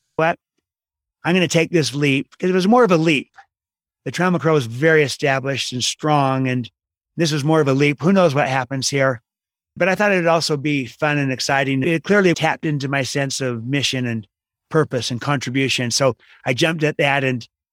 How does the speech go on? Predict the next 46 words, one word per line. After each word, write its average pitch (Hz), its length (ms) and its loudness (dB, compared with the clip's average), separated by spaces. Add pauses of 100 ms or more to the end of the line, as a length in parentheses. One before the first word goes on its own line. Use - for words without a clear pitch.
(400)
sure 175 220 2
enough, 175 360 0
the 139 120 -8
Seven 160 260 0
Habits 147 340 0
had 151 180 -2
the 165 80 2
impact 165 360 0
that 170 100 4
I 156 80 0
thought 175 220 2
it 156 120 -2
would, 113 280 -2 (520)
and 143 280 0
it 139 80 2
really 151 220 4
impacted 143 400 -2
people. 143 280 -4
And 139 100 -2 (120)
I 175 80 2
was 185 180 2
involved 156 420 2
in 139 220 -2 (340)
kind 147 140 0
of 117 140 -4
building 151 340 4
that 143 240 0
business, 139 380 -2
growing 143 380 0
the 135 80 -2
business, 127 600 -2 (600)
became 143 300 -4
the 127 80 -4
C 147 320 -2
E 139 60 2
O, 135 260 2 (120)
helped 226 240 0
figure 190 200 2
out 170 100 2
a 135 60 0
business 151 500 -2
model 117 380 -2 (640)
so - 200 -6
that 151 120 2
we 156 140 2
could 135 340 -2